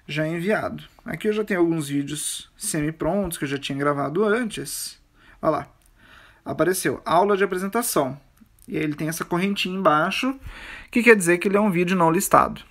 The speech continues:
Eu vou clicar nesses três pontinhos aqui do lado. Bem na frente, ó, vídeo, aula, apresentação, tem três pontinhos aqui. Esses três pontinhos vão me aparecer algumas opções,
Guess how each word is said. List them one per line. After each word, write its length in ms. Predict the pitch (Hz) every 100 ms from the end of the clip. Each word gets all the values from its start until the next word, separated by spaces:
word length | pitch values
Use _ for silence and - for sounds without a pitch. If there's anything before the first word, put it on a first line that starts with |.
| - - - -
Eu 100 | 208
vou 120 | 262
clicar 580 | 202 - 175 160 139 - -
nesses 340 | - - 170
três 300 | - 185 226
pontinhos 520 | - 214 190 185 185 170
aqui 220 | 170 262
do 80 | 269
lado. 380 | 143 - 185 - - - - - - - -
Bem 140 | 180
na 140 | 240 269
frente, 280 | 151 131 135
ó, 40 |
vídeo, 260 | 131 165 147
aula, 140 | 143
apresentação, 580 | 151 175 208 208 220 262
tem 160 | 240
três 260 | 214 226 226
pontinhos 480 | 254 240 - 185 185
aqui. 280 | 202 - 147 - - _ _ _ _ _ _ - - - -
Esses 220 | 175 220 208
três 240 | 240 233
pontinhos 360 | 170 143 196 175
vão 100 | 175
me 40 |
aparecer 380 | 175 180 175 185
algumas 360 | 170 180 190
opções, 720 | 190 196 180 156 156 - -